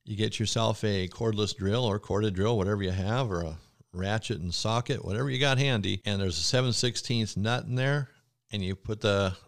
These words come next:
socket on there, and you turn the motor on, you wind it in or out. And now it's gonna take a while. If the awning is fully extended, you're gonna be up there for a while, 'cause it's just turning the gears a little bit at a time.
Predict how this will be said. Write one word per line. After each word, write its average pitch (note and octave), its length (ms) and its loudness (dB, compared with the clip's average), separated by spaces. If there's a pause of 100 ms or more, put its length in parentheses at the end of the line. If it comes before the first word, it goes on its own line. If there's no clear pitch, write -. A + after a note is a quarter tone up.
(100)
socket A#2 420 0
on A#2+ 160 2
there, C3 440 0
and G2 200 2
you F#2 100 4
turn G#2+ 240 0
the G2 80 0
motor A#2+ 340 2
on, A#2+ 200 2
you G2 140 0
wind F#2+ 340 2
it - 160 -6
in B2 480 -2
or A#2 300 0
out. F2 400 -2 (140)
And G2 80 2
now G2 220 2
it's A2 120 -2
gonna D#3+ 200 2
take B2+ 260 0
a G#2+ 40 -2
while. F#2 260 2
If - 80 -4
the - 80 -4
awning A2 240 0
is F#2+ 100 -4
fully A2+ 300 0
extended, F2+ 460 -2
you're G#2+ 120 -2
gonna A#2+ 180 0
be G#2 180 -2
up G#2 120 -2
there F#2 160 -2
for - 120 -6
a F2+ 60 -2
while, F2+ 380 0
'cause F2+ 300 -6 (600)
it's G2+ 220 -2
just G#2+ 200 0
turning A#2+ 360 2
the F#2+ 80 0
gears G2 600 2 (120)
a F#2+ 40 -4
little G#2+ 280 2
bit G#2+ 160 4
at G2 100 2
a F#2 60 -4
time. A2+ 480 0